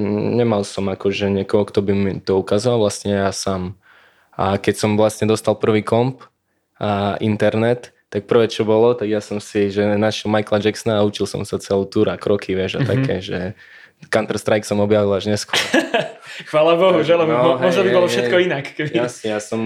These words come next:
Speaker 1: ja som až neskôr, vieš, až teraz ma to zasiahlo, lebo teraz si ľúbim také zahrať hry na, na kompe, ale vtedy som vlastne ten komp využil, akoby, že môjho učiteľa tanca, vieš.
Speaker 2: Mhm.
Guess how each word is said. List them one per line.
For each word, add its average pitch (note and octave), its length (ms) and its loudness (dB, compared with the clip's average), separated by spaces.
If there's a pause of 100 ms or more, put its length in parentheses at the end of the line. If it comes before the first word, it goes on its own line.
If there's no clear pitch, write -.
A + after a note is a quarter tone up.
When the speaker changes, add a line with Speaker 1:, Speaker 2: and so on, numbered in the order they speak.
(340)
Speaker 1:
ja A2+ 140 -2
som A2+ 220 -8
až G#2+ 240 -2
neskôr, A2+ 420 -4
vieš, G2 300 -6
až - 100 -8
teraz B2+ 300 0
ma A#2 100 -2
to G#2 140 -6
zasiahlo, G2+ 520 -4
lebo G#2 200 -2
teraz G#2+ 340 -4
si - 100 -6
ľúbim G2+ 300 -4
také G2+ 300 -6
zahrať G2 580 -8
hry G2+ 300 -2
na, F#2+ 280 -8
na G2+ 140 -6
kompe, G2+ 360 -8
ale G2+ 300 -6
vtedy G#2 300 -2
som G#2 240 -6
vlastne G2+ 560 -4 (260)
ten G2+ 180 -2
komp G#2 280 0
využil, G#2 480 0
akoby, G2 460 -4
že F#2+ 220 -6 (580)
môjho G2+ 320 -2
učiteľa G2+ 480 -2
tanca, G2 400 -8 (280)
vieš. - 380 -14
Speaker 2:
Mhm. C#3 480 0